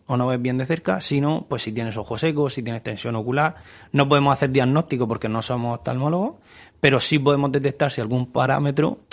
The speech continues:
pues, no está, eh, donde debería estar y, por tanto, avisarte para, eh, derivarte al oftalmólogo, ¿no?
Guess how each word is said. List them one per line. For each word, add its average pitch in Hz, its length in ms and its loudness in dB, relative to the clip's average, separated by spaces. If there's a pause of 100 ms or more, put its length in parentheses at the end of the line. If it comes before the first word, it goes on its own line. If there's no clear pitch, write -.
(140)
pues, 120 120 0
no 117 120 0
está, 127 400 0 (160)
eh, 110 560 -10
donde 113 340 -2
debería 110 300 0
estar 135 260 0
y, 151 100 2
por 120 200 -6
tanto, 120 260 -4
avisarte 127 460 -2
para, 107 320 -6 (240)
eh, 120 100 -4
derivarte 110 400 -2
al 120 80 -2
oftalmólogo, 110 540 -8
¿no? 208 120 -8